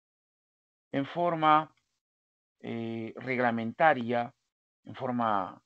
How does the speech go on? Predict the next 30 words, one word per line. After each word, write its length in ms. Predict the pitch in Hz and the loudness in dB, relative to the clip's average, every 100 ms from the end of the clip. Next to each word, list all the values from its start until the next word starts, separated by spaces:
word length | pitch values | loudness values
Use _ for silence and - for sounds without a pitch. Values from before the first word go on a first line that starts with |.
| - | -14
académica, 920 | - 110 139 156 131 120 127 113 - _ _ _ _ _ _ _ _ _ _ _ | -4 2 2 2 0 -2 -2 -4 -6 _ _ _ _ _ _ _ _ _ _ _
¿ya? 400 | - - 175 185 _ _ _ | -2 2 2 -2 _ _ _
Para 220 | - 127 127 | -2 -2 -2
que 100 | 127 | -6
te 160 | 123 | -8
quede 300 | - 143 147 | -4 -2 0
la 140 | 143 127 | 0 0
solución 600 | 117 110 104 139 135 127 | -2 -6 -6 -4 -4 -2
académica, 880 | 117 - 107 123 120 101 85 - - _ | -6 -2 -2 0 -2 -4 -10 -18 -20 _
¿ok? 180 | 110 - 139 160 _ _ _ _ | -14 -4 -4 -4 _ _ _ _
Pero 200 | - 123 | -6 -2
luego 280 | 180 233 233 | 0 0 0
yo 140 | 208 | 0
voy 200 | 208 208 | 0 2
a 60 | 196 | 2
hacer 400 | 180 196 190 190 | 2 0 0 -4
un 320 | - 180 185 - _ | -8 -8 -8 -12 _
quiebre 520 | - 190 180 143 147 185 | -8 2 4 4 2 0
para 220 | 151 127 | 0 0
que 100 | 127 | -2
te 80 | 147 | -8
des 60 | |
cuenta 280 | 165 156 160 | -8 -4 -4
que 80 | 165 | -6
estos 180 | - 165 | -8 -6
problemas 380 | 151 151 156 | -4 -4 -4
salen 280 | 170 160 151 | -4 -6 -4
en 120 | 131 | -6
segundo. 640 | 131 127 151 185 120 98 _ _ _ _ _ _ | -6 -4 -2 -2 -4 -8 _ _ _ _ _ _
Atención. 640 | - 127 143 131 127 90 | -2 0 -2 -4 -8 -8